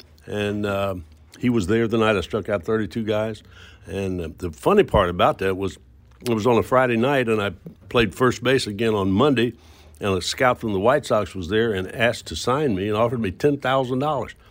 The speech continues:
And my dad said, "It's up to you." And I said, "This guy's never seen me pitch." And they offered me ten grand. And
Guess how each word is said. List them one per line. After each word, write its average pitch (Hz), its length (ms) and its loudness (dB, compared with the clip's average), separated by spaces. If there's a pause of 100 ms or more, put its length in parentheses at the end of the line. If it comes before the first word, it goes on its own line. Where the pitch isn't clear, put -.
(440)
And 104 340 -4
my 95 160 0
dad 110 320 2
said, 104 180 -4
"It's - 100 -6
up 131 140 2
to 117 80 -2
you." 127 360 2 (160)
And 98 180 -6
I 95 120 -4
said, 107 280 -4
"This 98 320 -10
guy's 113 220 -4
never 113 220 -2
seen 147 200 0
me 143 100 0
pitch." 175 440 -2 (420)
And 113 120 -4
they 120 40 6
offered 113 220 2
me 110 80 2
ten 139 240 2
grand. 139 420 4 (800)
And 120 480 2